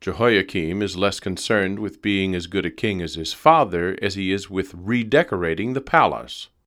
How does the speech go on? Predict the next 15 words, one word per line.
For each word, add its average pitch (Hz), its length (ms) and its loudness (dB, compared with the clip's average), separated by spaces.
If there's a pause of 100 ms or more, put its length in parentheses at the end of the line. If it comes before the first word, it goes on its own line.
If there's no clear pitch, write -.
(520)
Instead 95 420 2
of 185 200 -6
ruling 135 360 4
with 120 200 -2
Josiah's 107 580 4
compassion 110 1000 -2
and 95 100 0
defending 107 500 0
the 104 80 0
cause 101 540 2
of 85 100 -8
the 92 100 -6
poor 107 440 2
and 87 260 -4
needy, 107 580 -2